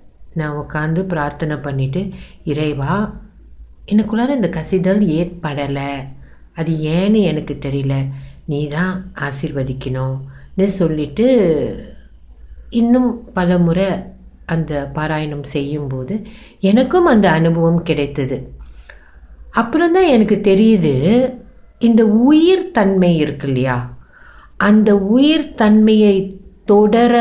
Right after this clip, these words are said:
அளவுக்கு ஆழம் போனா மட்டும்தான்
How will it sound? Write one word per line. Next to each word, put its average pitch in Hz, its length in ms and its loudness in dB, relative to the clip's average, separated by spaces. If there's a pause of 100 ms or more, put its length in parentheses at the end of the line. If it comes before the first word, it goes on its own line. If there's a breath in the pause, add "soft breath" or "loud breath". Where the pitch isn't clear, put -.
(240)
அளவுக்கு 247 1040 0
ஆழம் 196 540 2
போனா 180 480 2
மட்டும்தான் 151 1200 -2